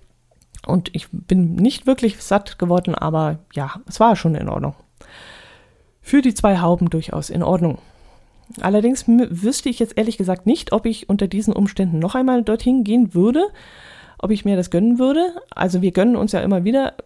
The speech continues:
solche guten Restaurantbesuche zwischendurch, aber, ähm, das Ganze drumherum passt mir nicht so. Also wenn ich gehoben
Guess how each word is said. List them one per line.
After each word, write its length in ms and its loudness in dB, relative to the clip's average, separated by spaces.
solche 580 2
guten 240 2
Restaurantbesuche 840 0
zwischendurch, 640 0
aber, 960 4
ähm, 720 -2
das 180 -2
Ganze 240 2
drumherum 580 4
passt 380 -6
mir 120 -2
nicht 300 -6
so. 260 -4
Also 160 4
wenn 100 4
ich 120 -2
gehoben 640 4